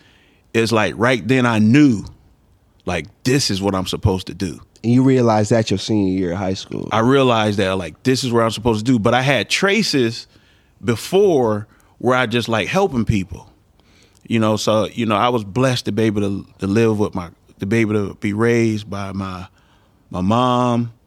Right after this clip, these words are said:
Speaker 1: uh, my dad was in the Army, um, you know, and I was in elementary. He went to the Army,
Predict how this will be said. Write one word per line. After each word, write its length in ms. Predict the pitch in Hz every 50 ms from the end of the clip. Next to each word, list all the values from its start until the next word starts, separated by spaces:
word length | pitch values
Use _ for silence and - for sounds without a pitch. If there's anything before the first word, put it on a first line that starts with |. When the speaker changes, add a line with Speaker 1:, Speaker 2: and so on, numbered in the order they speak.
| _ _ _ _ _ _ _
Speaker 1:
uh, 640 | - 101 98 92 90 90 90 90 90 90 90 85 78 - _ _ _ _ _ _ _ _ _ _ _ _ _ _ _ _ _ _ _ _ -
my 120 | 101 95
dad 500 | 87 92 110 120 123 127 123 120 113 -
was 180 | 107 104 95 107
in 80 | 101 101
the 80 | -
Army, 520 | - 113 123 123 117 107 104 104 107 107 - _ _ _ _ _ _ _ _ _ _ - 98
um, 440 | 98 95 92 90 92 92 85 - - _ _ _ -
you 100 | 104 98
know, 180 | 98 92 92
and 180 | 87 62 80 90
I 80 | 98 98
was 120 | 98 92
in 80 | 95 98
elementary. 560 | 98 98 95 98 98 101 98 - - 95 95
He 240 | 101 101 98 98 95 - - _ _ _ _
went 220 | 95 104 95 - -
to 100 | - 107
the 100 | 95 78
Army, 480 | 95 107 104 101 101 101 95 95 98